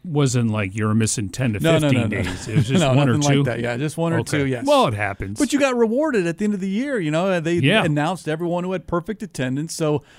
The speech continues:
Speaker 2: on day one, the Cardinals had perfect attendance.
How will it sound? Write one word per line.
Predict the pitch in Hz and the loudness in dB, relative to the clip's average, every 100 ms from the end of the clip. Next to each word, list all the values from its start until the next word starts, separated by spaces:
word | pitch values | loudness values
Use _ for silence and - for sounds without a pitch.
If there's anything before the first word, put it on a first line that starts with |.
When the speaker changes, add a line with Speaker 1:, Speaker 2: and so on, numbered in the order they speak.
| - | -4
Speaker 2:
on | 165 208 | 0 2
day | 180 220 | 4 4
one, | 233 285 202 | 6 4 4
the | 131 | 0
Cardinals | 151 170 185 208 | 2 2 2 0
had | 165 180 | 0 0
perfect | 143 139 180 | 0 -4 -4
attendance. | 208 - 160 113 - - | -6 -2 -2 -2 -8 -20